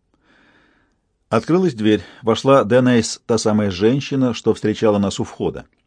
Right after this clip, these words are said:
"Тебя выслушают в палате правосудия. Немедленно". "В палате правосудия?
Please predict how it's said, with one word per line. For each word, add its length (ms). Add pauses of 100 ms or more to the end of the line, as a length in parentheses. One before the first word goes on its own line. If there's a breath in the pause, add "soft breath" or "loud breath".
(880 soft breath)
"Тебя 260
выслушают 540
в 60
палате 340
правосудия. 680 (140)
Немедленно". 680 (880)
"В 260
палате 520
правосудия? 840